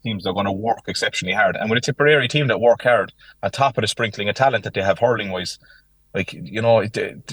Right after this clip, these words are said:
they're gonna be very hard to beat, you know, in, in, in an individual battle. I'm not saying they're gonna go on and win the All-Ireland, but I'm saying, like, on a one-to-one, in a fifty fifty game in Munster especially, like, you know, they're gonna be a very difficult team to beat because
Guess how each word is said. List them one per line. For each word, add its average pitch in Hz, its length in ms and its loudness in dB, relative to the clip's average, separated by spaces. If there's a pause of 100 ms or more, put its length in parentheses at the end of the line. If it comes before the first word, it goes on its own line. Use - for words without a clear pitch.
they're 131 180 2
gonna 156 180 0
be 127 60 0
very 123 220 4
hard 120 240 2
to - 80 -16
beat, 117 320 -2
you 104 100 -6
know, 101 120 6
in, 107 100 4
in, 127 180 0
in 147 160 -2
an 135 140 0
individual 127 520 0
battle. 101 320 -2
I'm 110 80 2
not 135 160 2
saying 131 160 2
they're 117 80 0
gonna 117 200 2
go 113 80 4
on 113 100 2
and 110 80 -2
win 113 120 0
the 113 80 6
All-Ireland, 117 380 2 (440)
but 117 80 0
I'm 120 80 0
saying, 120 240 2
like, 117 180 2
on 120 140 2
a 127 80 2
one-to-one, 139 720 0
in 117 100 -4
a 113 40 -2
fifty 147 280 -4
fifty 120 480 -2 (360)
game 123 260 2
in 104 100 2
Munster 120 320 2
especially, 104 480 0
like, 95 240 0
you 101 60 -8
know, 98 160 4
they're 110 160 0
gonna 139 180 0
be 151 60 -2
a - 20 -2
very 147 160 4
difficult 117 320 -6
team 107 120 -8
to - 60 -14
beat 139 180 0
because 98 300 -2